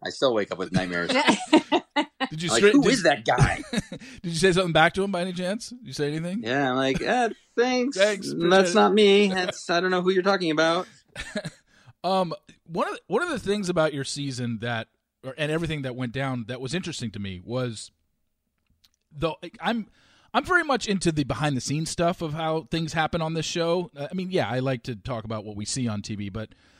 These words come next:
Speaker 3: my always thing has kind of been how the sausage is made, uh, on, on this show and reporting stuff that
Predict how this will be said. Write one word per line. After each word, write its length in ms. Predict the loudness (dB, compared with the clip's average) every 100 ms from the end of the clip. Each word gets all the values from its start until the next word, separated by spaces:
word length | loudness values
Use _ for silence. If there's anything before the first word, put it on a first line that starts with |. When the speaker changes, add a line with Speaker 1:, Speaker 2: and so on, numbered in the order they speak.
| _ -2
Speaker 3:
my 220 | 2 4 4
always 320 | 4 4 4
thing 200 | 0 -2
has 120 | -2
kind 220 | -2 0
of 100 | 0
been 200 | -2 -4
how 180 | -4 -4
the 60 | -4
sausage 440 | -2 -2 -2 -4
is 100 | -4
made, 360 | -4 -4 -4 -8
uh, 60 | -10
on, 280 | -8 -6 -6
on 140 | -4
this 120 | -4 -4
show 380 | -6 -8 -10 -10
and 360 | -6 -6 -10 -12
reporting 440 | -10 -4 -2 -2 -4
stuff 380 | -2 -2 -2 -6
that 260 | -6 -8